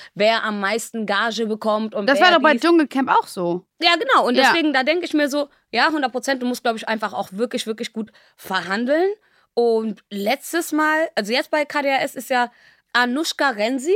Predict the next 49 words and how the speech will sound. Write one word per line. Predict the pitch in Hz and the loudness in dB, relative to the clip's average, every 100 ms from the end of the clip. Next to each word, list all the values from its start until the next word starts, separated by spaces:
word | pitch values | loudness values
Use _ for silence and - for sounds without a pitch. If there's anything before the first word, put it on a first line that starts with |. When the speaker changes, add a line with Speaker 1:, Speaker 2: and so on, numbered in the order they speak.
| 480 | 0
Speaker 1:
das | 247 | -4
ist | 240 226 | -4 -2
eine | 214 214 202 196 - _ - - _ - | 0 2 2 2 -2 _ -20 -20 _ -14
renommierte | 175 175 190 240 240 233 233 | -12 -14 -6 -4 -2 -4 -2
Schauspielerin, | 247 247 269 - 262 247 | 0 0 -2 -2 -2 2
deutsche | 233 226 226 | 2 2 2
Speaker 2:
Mhm. | |
Speaker 1:
Schauspielerin, | 254 277 294 294 302 - _ _ _ | 0 0 -2 0 0 -4 _ _ _
die | 196 208 | -2 0
hat | 247 - _ | 0 -6 _
witzigerweise | 175 214 - 208 190 190 170 | -6 -6 -4 -4 -2 0 -2
weniger | 147 151 220 311 320 220 | -4 -2 0 2 0 0
Gage | 226 214 | -2 -4
bekommen | 196 214 - | -4 -6 -4
als | 208 - | -6 0
irgendeiner | 220 - 202 196 | -2 -2 -4 -4
von | 196 | -4
den | 190 180 | -4 -4
Reality-Stars. | 180 330 330 - - - - - _ 233 - | -4 -4 -6 -8 -12 -10 -10 -12 _ -20 -4
Speaker 2:
Ja, | 262 | 2
Speaker 1:
Da | |
Speaker 2:
aber | 277 | 4
ich | 277 | 6
Speaker 1:
dachte | |
Speaker 2:
glaub, | 311 | 4
Speaker 1:
ich | 233 | 4
mir | 294 | 4
Speaker 2:
weil | 285 | 4
Speaker 1:
so, | |
Speaker 2:
es | - | 4
da | 262 | 6
um | |
Speaker 1:
boah, | - | 6
Speaker 2:
eine, | 277 254 | 4 2
Speaker 1:
krass. | 330 240 - - | -2 -4 -4 0
Speaker 2:
weil | 262 | 2
da | 262 | 2
geht's | 269 277 | 0 0
darum, | 285 247 254 | 2 4 2
wer | 247 254 | 2 0
ist | 247 | 2
mehr | 247 233 | 0 0
gefragt | 220 - 233 226 - | -4 -2 2 2 0
im | - 185 | -8 -4
Moment | 170 175 180 - - - | -2 -2 -4 -6 -12 -10
Speaker 1:
Mhm. | 220 | -8
Speaker 2:
vielleicht, | 196 196 175 170 - | -6 -4 -4 -6 -10
weißt | 190 - 226 | -12 -10 -8
du? | 262 | -8